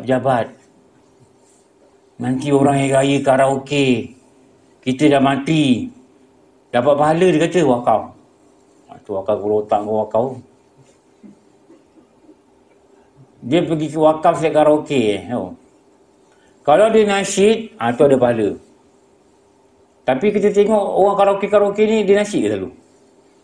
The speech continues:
Ha? Dulu ada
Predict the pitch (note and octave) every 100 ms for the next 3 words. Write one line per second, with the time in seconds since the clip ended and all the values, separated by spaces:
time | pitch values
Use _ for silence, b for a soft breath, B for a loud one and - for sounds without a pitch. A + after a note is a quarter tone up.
0 | _ _ _ _ _ _ _ _ _ -
1 | B2+ B2+ - _ _ _ _ _ _ _
2 | _ _ _ _ _ _ _ _ _ _
3 | _ _ _ _ _ _ _ _ _ _
4 | _ _ _ _ _ _ - B2 B2+ C3+
5 | B2+